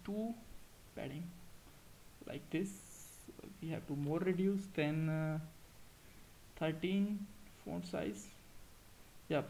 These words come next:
that's perfect, but, uh, I know this is a very small font, but when you just, uh, just, uh, check it in the screen, then you will find this is the perfect, because this is the emulator, and emulator don't give the real effects. All right,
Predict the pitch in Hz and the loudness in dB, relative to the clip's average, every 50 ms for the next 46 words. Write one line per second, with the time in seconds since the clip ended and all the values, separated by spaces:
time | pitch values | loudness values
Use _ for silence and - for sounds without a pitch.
0 | - - - 151 143 143 147 - - - - - 160 151 147 - 175 170 196 196 | 0 4 8 8 8 8 4 0 -8 -10 0 4 6 6 6 6 6 4 4 4
1 | - - 151 143 139 139 - - 143 139 131 127 123 117 - - - 165 165 165 | 2 4 6 6 6 6 4 2 4 4 6 6 4 4 4 8 10 10 10 10
2 | 180 208 220 202 185 165 170 180 175 160 165 156 143 143 143 147 147 165 165 165 | 10 8 8 8 6 6 6 6 6 8 8 10 10 10 10 10 10 10 8 6
3 | 165 175 170 - - - - - - - - - - - - - 180 185 214 240 | 4 2 -2 -4 -10 -14 -16 -16 -16 -16 -14 -14 -14 -8 0 4 6 8 8 8
4 | 226 - 185 175 196 226 240 - - - - - - - - - - - - - | 6 8 8 8 8 8 6 2 -2 -6 -12 -16 -18 -18 -18 -18 -18 -16 -12 -2
5 | - - 147 147 147 147 - 160 156 165 170 175 180 180 180 170 156 165 160 165 | 4 6 8 8 8 6 2 4 8 8 10 10 8 8 8 8 8 8 6 4
6 | - - - - - 160 156 151 160 - - - - - - 151 151 156 143 165 | 2 -6 -4 2 6 8 8 8 6 4 -2 -12 -10 -6 0 6 6 6 6 6
7 | 156 - - - - - - - - - - - - - - 208 196 196 190 185 | 2 -4 -4 -2 -2 -2 -2 -4 -8 -14 -16 -16 -14 2 6 8 10 10 10 8
8 | - - 175 175 175 170 175 170 - - - 208 233 214 202 196 - 156 151 156 | 8 8 8 8 8 10 8 6 4 2 2 4 6 6 8 8 10 10 10 10
9 | 160 156 147 156 160 156 - 147 151 156 151 139 135 - 147 147 156 147 - 147 | 10 8 8 8 8 6 6 4 4 4 2 0 0 0 0 0 2 2 2 2
10 | 143 143 - 147 - 147 143 139 123 110 - 143 139 131 - 143 143 147 147 135 | 2 2 0 -2 2 4 4 4 6 4 2 4 2 2 4 4 4 6 6 6
11 | 135 143 143 156 165 170 190 190 175 165 156 - 151 151 151 147 151 151 175 165 | 6 6 6 6 6 6 6 6 6 4 4 4 4 6 6 6 6 6 4 4
12 | 156 151 147 143 143 143 135 131 143 156 165 151 143 139 139 113 - - - - | 6 6 6 6 6 6 4 6 6 6 8 8 8 8 8 6 4 2 -2 -6
13 | - - - - - - - - - - - - - 175 180 120 - - | -8 -10 -12 -14 -14 -14 -14 -14 -14 -14 -12 0 6 8 8 8 8 6